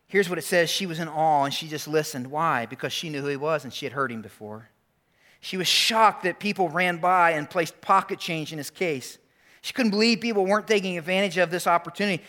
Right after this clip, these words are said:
so she simply stood and admired and appreciated the moment. She couldn't help but slow down, and then she said this, I quote, "It was the most astonishing thing I've ever seen in Washington. Joshua Bell standing there playing at rush hour and people not stopping, not even looking,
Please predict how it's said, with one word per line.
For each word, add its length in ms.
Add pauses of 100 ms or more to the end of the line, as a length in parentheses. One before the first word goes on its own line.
so 140
she 120
simply 240
stood 420
and 60
admired 420
and 80
appreciated 520
the 80
moment. 460 (240)
She 240
couldn't 220
help 240
but 100
slow 260
down, 280
and 140
then 140
she 160
said 380
this, 320
I 140
quote, 420 (180)
"It 80
was 160
the 80
most 240
astonishing 800
thing 280
I've 140
ever 160
seen 280
in 100
Washington. 560 (840)
Joshua 560
Bell 380
standing 460
there 100
playing 380
at 100
rush 300
hour 260
and 220
people 320
not 320
stopping, 500
not 220
even 260
looking, 400